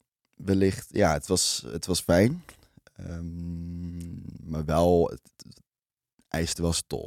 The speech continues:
Ik merkte wel, eh, je hebt natuurlijk een zware backpack op, ehm, dat dat zowel fysiek als, als, eh, psychologisch best wel zwaar was.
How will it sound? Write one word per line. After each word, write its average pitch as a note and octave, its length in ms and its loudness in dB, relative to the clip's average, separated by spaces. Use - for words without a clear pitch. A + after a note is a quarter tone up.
Ik - 80 -20
merkte D2+ 300 -8
wel, D#2 300 0
eh, D2 160 -6
je D2+ 60 -6
hebt D2 120 -4
natuurlijk D#2+ 300 -4
een F2 60 0
zware E2+ 280 4
backpack F2 420 4
op, E2 260 6
ehm, D2 960 -8
dat D2 160 -12
dat - 120 -8
zowel E2+ 360 4
fysiek G2+ 420 6
als, - 420 -2
als, - 220 -4
eh, C#2 120 -2
psychologisch F2+ 640 2
best D#2+ 200 -4
wel D#2 500 0
zwaar D2+ 340 2
was. E2 260 -4